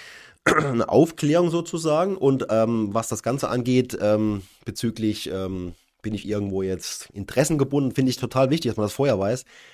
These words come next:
Bin ich also nicht. Jeder, der es wäre, müsste das jetzt sagen, ne? Ich bin Honorarberater und dementsprechend, äh, unabhängig und aus der Finanzbranche komme ich sowieso.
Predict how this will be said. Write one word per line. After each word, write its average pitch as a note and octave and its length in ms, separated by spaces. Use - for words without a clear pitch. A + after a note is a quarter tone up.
Bin D3 140
ich D3+ 200
also A2 240
nicht. B2 680
Jeder, C3+ 220
der B2+ 160
es G#2+ 140
wäre, E3 300
müsste D#3+ 380
das C#3 180
jetzt C3 260
sagen, B2+ 420
ne? D#3 140
Ich - 120
bin C3+ 120
Honorarberater D3+ 880
und C#3 200
dementsprechend, B2+ 880
äh, G#2 400
unabhängig C#3+ 720
und A2+ 380
aus A2+ 140
der A#2 100
Finanzbranche G#2+ 600
komme G#2 200
ich F#2+ 40
sowieso. B2 500